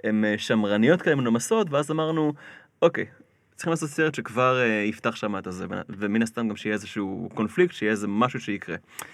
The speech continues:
אה, הסרט נפתח בזה שרואים, אה, ספרנית, אה, הולכת עם העגלה של החזרת ספרים, וכזה מחזירה ספר ספר למדף, ואז כאילו מסתכלת, אה, ימינה שמאלה, רואה שאף אחד,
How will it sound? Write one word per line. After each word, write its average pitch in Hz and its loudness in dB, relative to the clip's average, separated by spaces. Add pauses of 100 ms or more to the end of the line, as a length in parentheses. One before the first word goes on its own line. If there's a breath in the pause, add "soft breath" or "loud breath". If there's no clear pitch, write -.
(380 loud breath)
אה, 117 6 (380)
הסרט 170 0
נפתח 165 0
בזה 123 0
שרואים, 127 0
אה, 113 2
ספרנית, 117 -2 (100)
אה, 95 -2
הולכת 120 0
עם 110 2
העגלה 101 2
של 101 -4
החזרת 95 -2
ספרים, 160 -4
וכזה 101 -6
מחזירה 101 -4
ספר 110 -6
ספר 104 -6
למדף, 101 -4 (400 loud breath)
ואז 107 0
כאילו 120 0
מסתכלת, 120 -4
אה, 104 4 (420 soft breath)
ימינה 117 2
שמאלה, 170 2
רואה 117 2
שאף 120 -4
אחד, 117 -2